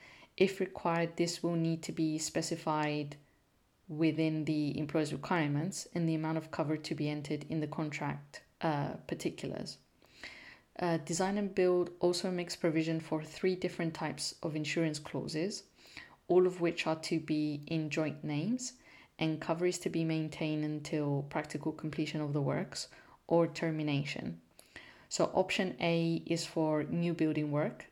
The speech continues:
and require all risks to be covered under a joint names policy. This option is to be taken out by the contractor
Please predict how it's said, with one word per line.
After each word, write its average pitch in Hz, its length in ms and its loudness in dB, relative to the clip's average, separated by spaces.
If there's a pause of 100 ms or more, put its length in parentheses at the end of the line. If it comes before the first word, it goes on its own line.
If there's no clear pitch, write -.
and 160 160 0
require 160 840 0
all 170 220 4
risks - 640 -2
to - 120 -4
be 147 140 0
covered 147 580 0
under 156 260 0
a 147 60 0
joint 147 320 -4
names 147 280 0
policy. 165 580 -4 (720)
This 202 220 4
option 190 320 2
is 180 100 -2
to 170 100 -4
be 165 120 0
taken 165 380 0
out 156 240 2
by 160 160 2
the 151 100 0
contractor 156 800 -2